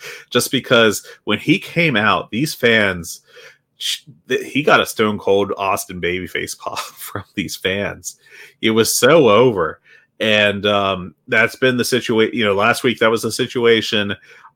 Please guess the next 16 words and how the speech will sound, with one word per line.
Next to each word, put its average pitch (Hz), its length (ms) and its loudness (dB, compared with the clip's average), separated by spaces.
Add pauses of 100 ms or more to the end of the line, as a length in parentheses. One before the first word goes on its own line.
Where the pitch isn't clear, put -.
(100)
I 127 160 4
don't 175 220 4
know 117 300 6
if 104 100 0
he's 120 180 -2
gonna 120 220 2
be 98 240 0
able 101 140 0
to 95 80 -2
be 98 160 0
a 90 80 2
heel 143 400 2
long 98 240 -2
term, 92 340 -2
just 104 180 -4
because 101 560 0